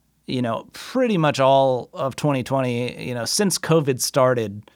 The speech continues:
it's just been, like, a kind of difficult period filled with a lot of uncertainty, as I think most people can relate to. Um,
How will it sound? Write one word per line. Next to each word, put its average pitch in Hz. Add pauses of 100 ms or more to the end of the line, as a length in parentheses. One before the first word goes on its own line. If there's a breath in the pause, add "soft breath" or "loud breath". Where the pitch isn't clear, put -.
(480 soft breath)
it's -
just 127
been, 135
like, 123
a 117
kind 139
of 104 (560)
difficult 160
period 131
filled 135
with 131
a 131
lot 123
of 120
uncertainty, 120
as 120
I 120
think 123
most 127
people 117 (140)
can 139
relate 127
to. 131 (720 soft breath)
Um, 127